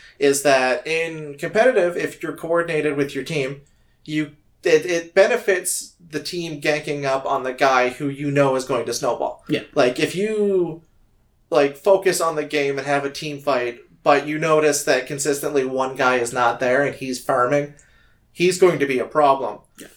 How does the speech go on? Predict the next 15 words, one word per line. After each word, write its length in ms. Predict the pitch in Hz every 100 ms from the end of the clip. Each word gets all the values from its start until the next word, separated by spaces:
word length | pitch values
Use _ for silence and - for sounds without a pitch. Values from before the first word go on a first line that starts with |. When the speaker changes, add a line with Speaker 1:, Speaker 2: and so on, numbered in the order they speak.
| _
Speaker 1:
So 460 | - 165 143 135 139
he 280 | - 208
needs 280 | 233 208 -
to 80 | 175
buy 360 | 160 139 135 139
out 280 | 139 - -
before 580 | 139 - 151 143 139
the 140 | 139 139
enemy 260 | 143 139
team 300 | 131 143 139
wisens 460 | 139 135 139 139 123
up 200 | 131 -
to 140 | 143
his 120 | 120 -
plans, 540 | 147 143 127 123 -